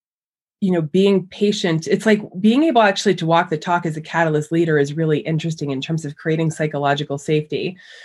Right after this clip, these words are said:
because we always see how things can be done better, but holding space and grace for people learning as they go through the process. And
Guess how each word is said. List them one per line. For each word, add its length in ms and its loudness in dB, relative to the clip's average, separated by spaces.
because 320 0
we 160 0
always 360 2
see 140 -2
how 180 0
things 340 -2
can 180 -4
be 160 -2
done 340 0
better, 540 0
but 160 2
holding 400 2
space 380 -2
and 120 -2
grace 280 0
for 100 -4
people 320 -2
learning 560 0
as 120 0
they 140 2
go 200 2
through 200 -4
the 80 -2
process. 520 0
And 140 -2